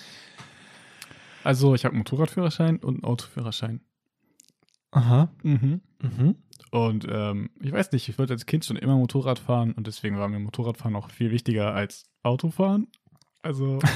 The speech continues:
Speaker 2: <laughs>
Speaker 1: ja.
Speaker 2: Okay.
Speaker 1: Autofahren lernen wollte ich gar nicht so unbedingt.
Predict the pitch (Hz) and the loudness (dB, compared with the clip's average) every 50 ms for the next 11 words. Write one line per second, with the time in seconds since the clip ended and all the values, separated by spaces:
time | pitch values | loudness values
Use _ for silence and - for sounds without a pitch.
0 | - 135 - - 147 - - - 151 147 147 - - 131 165 - - - 127 117 | 8 8 8 8 4 4 6 6 4 6 6 6 6 4 2 -2 -6 -10 -10 -10
1 | - _ _ _ - 131 110 127 151 196 - - 101 117 117 151 143 - 143 135 | -10 _ _ _ -6 -4 -2 -2 -4 -4 -4 -6 -6 -4 -4 -2 0 2 2 2
2 | 135 131 131 131 135 131 - - - - 123 120 120 - - 110 110 107 - 113 | 2 2 0 -2 -2 -4 -6 -8 -4 -4 -2 -2 -2 -2 -2 -2 -2 -2 -2 -2
3 | 110 110 101 110 113 113 117 | -2 -2 -2 -2 -2 -2 -4